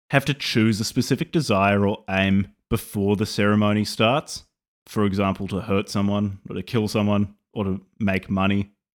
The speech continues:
And then this desire's gotta be enshrined in a simple phrase and visualized. And that's gonna, that's how you direct these energies. This phrase is <laughs> also gotta be written on a piece of, piece of parchment, 'cause they really like parchment. They don't like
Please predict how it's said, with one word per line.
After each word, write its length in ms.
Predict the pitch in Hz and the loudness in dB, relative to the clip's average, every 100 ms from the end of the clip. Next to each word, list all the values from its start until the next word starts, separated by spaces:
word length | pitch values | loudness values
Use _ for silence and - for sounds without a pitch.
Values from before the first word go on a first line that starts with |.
| _ _ _ - | _ _ _ -2
And 120 | 120 123 | 2 4
then 120 | 131 | 4
this 140 | 135 | 2
desire's 500 | - 127 120 123 147 | 0 2 4 4 2
gotta 200 | - 165 | 2 2
be 140 | 170 175 | 4 4
enshrined 880 | 170 - - 107 101 104 101 101 - | 2 0 -4 0 4 4 4 2 0
in 100 | 110 | 0
a 60 | 101 | 0
simple 420 | - 113 107 104 | 0 0 0 -4
phrase 680 | - - 104 98 92 92 80 | -10 -6 2 2 4 0 0
and 220 | 107 101 | 0 0
visualized. 1080 | 92 87 107 104 104 92 90 104 92 82 - _ _ _ _ _ _ - | 0 0 0 2 -2 -2 -4 -4 -4 -6 -12 _ _ _ _ _ _ 2
And 240 | 107 104 | 4 4
that's 300 | 107 107 - | 4 2 0
gonna, 240 | 110 101 110 | 0 2 2
that's 260 | 113 - | 0 0
how 140 | - 110 | 0 2
you 180 | 107 101 | 4 2
direct 560 | 101 95 92 101 - | 2 2 0 -2 -6
these 260 | 98 92 90 | -2 -2 -2
energies. 580 | 87 87 82 82 85 - _ _ _ _ - | -2 -2 -4 -6 -8 -14 _ _ _ _ -2
This 160 | 123 - | -2 0
phrase 400 | - 113 120 131 | 2 4 4 2
is 100 | - | 2
<laughs> 40 | |
also 220 | 170 131 147 | 2 2 0
gotta 140 | 147 | 4
be 100 | 127 | 4
written 200 | 107 113 | 2 2
on 80 | 104 | 0
a 40 | 98 | 2
piece 240 | 117 - | -2 -2
of, 80 | 113 - - | -8 -10 -4
piece 180 | 123 120 | 0 0
of 120 | 117 | -2
parchment, 600 | - 101 98 - 90 90 _ | -6 -4 -4 -4 -6 -6 _
'cause 100 | - | -2
they 100 | 104 | 2
really 220 | 110 123 120 | 4 4 2
like 200 | 107 - | 0 -2
parchment. 420 | 98 92 95 90 | -6 -4 -8 -4
They 100 | 104 | 0
don't 240 | 110 - | 0 0
like 340 | 101 95 92 | -2 -2 -2